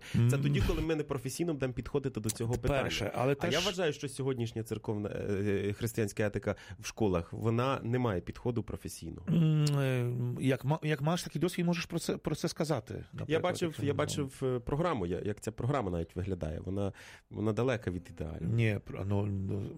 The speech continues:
Speaker 2: я не хочу говорити про катехетичні програми, які ми маємо зараз в Україні, тому що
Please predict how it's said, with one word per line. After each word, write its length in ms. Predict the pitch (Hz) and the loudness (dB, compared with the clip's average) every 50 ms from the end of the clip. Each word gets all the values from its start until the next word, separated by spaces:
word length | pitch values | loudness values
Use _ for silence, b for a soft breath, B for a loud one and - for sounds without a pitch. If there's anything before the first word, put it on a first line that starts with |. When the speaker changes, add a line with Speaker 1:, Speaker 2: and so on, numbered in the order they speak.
| - - - - - - | -10 -10 -8 -8 -8 -2
Speaker 2:
я 180 | - 113 123 117 | 0 0 0 0
не 80 | 117 | 0
хочу 220 | 113 - 120 - 117 | -2 -2 -2 0 2
говорити 300 | 117 113 120 117 - 113 | 2 2 2 0 0 -2
про 120 | - 113 | -2 -2
катехетичні 460 | - - - - 135 131 180 - 123 | -2 -2 -2 0 0 0 -2 -2 -2
програми, 300 | 104 - 85 87 90 87 | -4 -4 -4 -2 -2 -4
які 160 | 85 82 - | -4 -6 -6
ми 80 | - 85 | -8 -8
маємо 300 | 80 80 76 73 - - - | -6 -8 -8 -10 -10 -12 -12
зараз 180 | - - - - | -8 -4 -2 0
в 20 | |
Україні, 320 | 120 - 131 120 - - - - | 0 0 -2 -2 -2 -4 -4 -2
тому 120 | - 131 - | -4 -2 -2
що 100 | - | -2